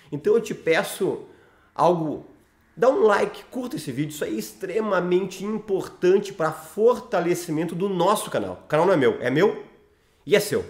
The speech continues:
Então, se você puder fazer isso agora, pra não esquecer, eu já te agradeço de antemão. Já ouviu falar de resveratrol?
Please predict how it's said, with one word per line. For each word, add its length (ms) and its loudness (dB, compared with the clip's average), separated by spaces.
Então, 220 2
se 140 -8
você 180 0
puder 260 0
fazer 200 0
isso 160 -2
agora, 240 2
pra 180 0
não 80 2
esquecer, 640 -4
eu 160 2
já 160 2
te 140 -4
agradeço 580 0
de 400 -6
antemão. 400 0
Já 180 4
ouviu 220 0
falar 240 4
de 160 4
resveratrol? 1600 4